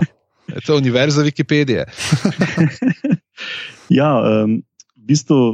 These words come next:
Speaker 2: zgodba je tukaj malo takšna, ne. Em, hoteli so pohitriti metabolizem ščurkov in so naredili transgene ščurke, ki so jih skrižali z bogomolko in s termitom, ne.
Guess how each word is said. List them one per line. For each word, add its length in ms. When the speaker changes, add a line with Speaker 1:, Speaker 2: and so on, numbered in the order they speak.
Speaker 2:
zgodba 520
je 80
tukaj 240
malo 200
takšna, 420
ne. 160
Em, 380
hoteli 340
so 200
pohitriti 680
metabolizem 580
ščurkov 540
in 80
so 160
naredili 600
transgene 640
ščurke, 400
ki 100
so 140
jih 80
skrižali 480
z 240
bogomolko 720
in 180
s 140
termitom, 560
ne. 140